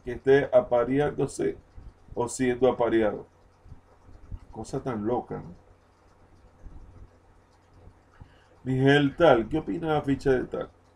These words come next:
Incluso después de perder cuatro juegos seguidos con él, sigo considerando que su juego es poco sólido, siempre está buscando algún sacrificio espectacular,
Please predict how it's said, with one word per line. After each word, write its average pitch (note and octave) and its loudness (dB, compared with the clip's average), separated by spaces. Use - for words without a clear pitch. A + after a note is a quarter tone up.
Incluso D#3+ 0
después D#3+ 2
de F3+ 0
perder D3+ 2
cuatro D#3 0
juegos D3+ 0
seguidos C#3 -2
con C3 -10
él, D#3+ -4
sigo D3 0
considerando C3+ 2
que C#3 -4
su C3+ -2
juego C#3+ 2
es C3+ -2
poco C#3 -2
sólido, D#3 0
siempre C3+ -4
está C3 -4
buscando C3 0
algún B2+ -6
sacrificio B2 -6
espectacular, - -4